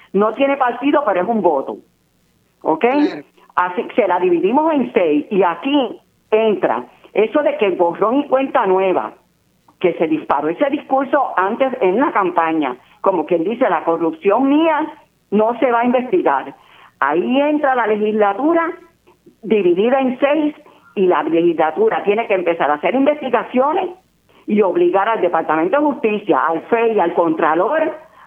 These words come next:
Speaker 1: a bre-, a, a, a, a poner estas investigaciones y a, y a encauzar a los que,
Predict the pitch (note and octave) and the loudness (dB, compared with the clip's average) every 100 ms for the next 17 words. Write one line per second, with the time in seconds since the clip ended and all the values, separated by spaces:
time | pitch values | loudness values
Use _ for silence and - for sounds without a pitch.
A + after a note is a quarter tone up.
0 | - G#3+ F3 E3 E3 E3 F#3 F3 D#3 - | -4 -2 0 0 -2 0 -2 -2 -4 -2
1 | E3 D#3 D3 - F3 D#3+ D#3+ E3 E3 D#3 | 0 0 -2 -2 0 0 -2 -4 0 0
2 | F#3+ D4 D4 C4+ B3 B3 B3 G#3 - C#4 | 0 0 0 0 0 0 0 0 0 0
3 | D4 D4+ - - G3+ F#3+ D#3+ D#3 D3+ - | 0 -2 -10 -10 -2 0 2 0 -4 -10
4 | - - _ - G3 F3+ F3+ E3 D#3+ E3+ | -20 -20 _ -2 0 2 2 0 -2 -2
5 | A3 C#4 E4+ B3 F#3+ F3+ D#3+ - - | -2 0 0 -2 0 0 0 -4 -18